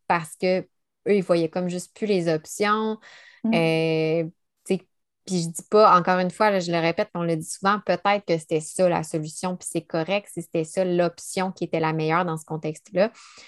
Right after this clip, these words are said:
Speaker 1: Mais je pense que peut-être dans certains cas, d'avoir su que, OK, ben, j'aurais, ou, tu sais, des fois, je, j'ai quitté le milieu en me disant,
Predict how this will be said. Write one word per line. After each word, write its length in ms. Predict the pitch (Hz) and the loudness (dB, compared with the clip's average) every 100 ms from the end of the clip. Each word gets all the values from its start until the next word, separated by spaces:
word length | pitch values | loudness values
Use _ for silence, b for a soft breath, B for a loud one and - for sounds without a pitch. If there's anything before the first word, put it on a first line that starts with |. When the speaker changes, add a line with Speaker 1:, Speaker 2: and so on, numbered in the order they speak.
| B B B | B B B
Speaker 1:
Mais 220 | 180 170 | 0 2
je 120 | 175 - | 0 4
pense 240 | 196 202 | 2 4
que 80 | 185 | 0
peut-être 320 | 175 180 190 | 0 0 0
dans 160 | 180 170 | 0 -2
certains 500 | - 175 - 165 156 | -4 -4 -2 -2 -2
cas, 300 | - 196 196 | 0 2 4
d'avoir 600 | 165 160 170 185 185 - | 2 2 4 4 2 -4
su 420 | - - 233 240 _ - | -12 -4 -2 -4 _ -4
que, 140 | 180 - 165 | -4 -2 -8
OK, 340 | 160 202 202 - _ b b b 180 | -6 -6 -6 -10 _ b b b -6
ben, 320 | 170 170 160 _ _ _ - | 2 2 2 _ _ _ -10
j'aurais, 580 | 170 175 170 180 180 - | -2 0 2 2 0 2
ou, 340 | 226 240 262 - - | 6 8 6 0 4
tu 100 | 226 | 4
sais, 40 | |
des 100 | 196 | 4
fois, 160 | 185 220 | 2 2
je, 120 | 190 - | 2 -2
j'ai 200 | 170 180 | -2 -4
quitté 260 | - 220 220 | -2 0 2
le 40 | |
milieu 280 | 202 196 220 | 2 2 2
en 100 | 190 | 2
me 80 | 165 | -2
disant, 340 | 170 190 | 2 2